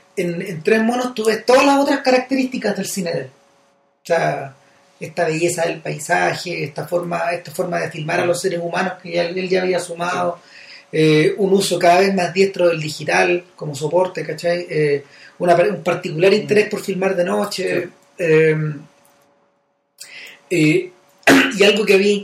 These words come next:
Speaker 1: hay algo que había incorporado de los climas, que era esta sensación de, de,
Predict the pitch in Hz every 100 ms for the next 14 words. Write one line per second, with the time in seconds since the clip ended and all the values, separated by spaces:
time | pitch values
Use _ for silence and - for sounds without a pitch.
0 | - 196 196 196 202 196 196 196 190 -
1 | 180 196 202 180 170 214 208 185 - 180
2 | 180 185 156 170 175 - 190 185 175 170
3 | 156 - - - _ _ 156 156 151 151
4 | 151